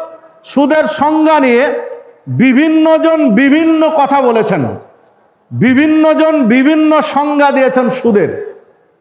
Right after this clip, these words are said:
তো বিভিন্ন জনের বিভিন্ন সংজ্ঞার দিকে না গিয়ে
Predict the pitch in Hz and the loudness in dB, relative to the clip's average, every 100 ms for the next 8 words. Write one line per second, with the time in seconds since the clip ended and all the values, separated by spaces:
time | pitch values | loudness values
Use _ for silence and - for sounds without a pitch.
0 | _ _ - 214 180 247 269 311 311 320 | _ _ -4 0 2 2 2 2 2 2
1 | 311 302 285 285 - - - - - 123 | 2 2 0 -2 -4 -10 -16 -20 -10 -2
2 | 214 269 311 311 311 302 - 277 285 285 | 0 2 2 2 0 0 -2 -2 0 0
3 | 302 262 294 294 254 226 262 240 247 220 | 0 0 0 0 0 0 0 0 2 2
4 | 277 - - | 0 -4 -8